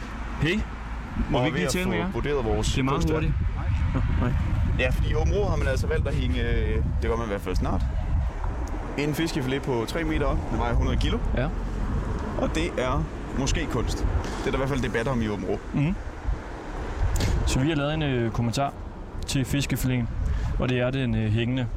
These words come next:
Speaker 1: flankesteg. Og, øh, indtil videre, det er jo meget sjovt det her, Marco, med, når de først kigger, så siger de, "Hvad, hvad delen er det for noget?" Men når vi så siger til dem, hvad det handler om, så synes de jo faktisk, at det på en eller anden måde, øh, bliver kunst.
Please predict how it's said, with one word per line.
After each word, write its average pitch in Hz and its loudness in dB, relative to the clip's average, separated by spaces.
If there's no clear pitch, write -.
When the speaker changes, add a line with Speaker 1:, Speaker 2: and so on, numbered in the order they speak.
Speaker 1:
flankesteg. 113 2
Og, 123 0
øh, 123 0
indtil 202 -2
videre, 208 0
det 190 -4
er 180 0
jo 147 0
meget 170 2
sjovt 214 0
det 180 0
her, 175 0
Marco, 147 0
med, 151 0
når 147 0
de 143 2
først 185 0
kigger, 139 2
så 151 0
siger 151 0
de, 123 2
"Hvad, 120 2
hvad 147 0
delen 165 0
er 156 2
det 135 0
for 139 -2
noget?" 120 0
Men 147 0
når 143 2
vi 143 0
så 190 2
siger - 0
til 208 0
dem, 180 2
hvad 165 2
det 160 0
handler 165 0
om, 135 -2
så 170 -4
synes 233 -2
de 226 0
jo 165 2
faktisk, 147 0
at 139 -2
det 131 0
på - 2
en 147 2
eller 151 2
anden 143 2
måde, 139 2
øh, 120 -2
bliver 131 0
kunst. 156 -2